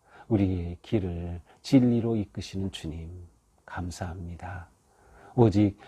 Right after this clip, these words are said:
주님의 그 크신 은혜와 사랑에 감사하며 하루하루 믿음으로 순종하며 우리에게 맡겨주신 사명을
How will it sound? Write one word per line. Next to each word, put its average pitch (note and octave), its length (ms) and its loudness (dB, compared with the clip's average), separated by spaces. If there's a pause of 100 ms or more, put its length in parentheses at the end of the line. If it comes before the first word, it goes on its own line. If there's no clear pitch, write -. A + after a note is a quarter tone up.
(120)
주님의 F#2+ 480 2
그 - 220 -20
크신 G2 580 -2 (300)
은혜와 F2 1000 0 (200)
사랑에 G#2+ 760 -2
감사하며 A#2 840 0 (440)
하루하루 C3 920 4 (220)
믿음으로 G#2 800 4
순종하며 B2 1120 -2 (520)
우리에게 F#2 360 -2
맡겨주신 C#3 840 2 (300)
사명을 A#2 920 0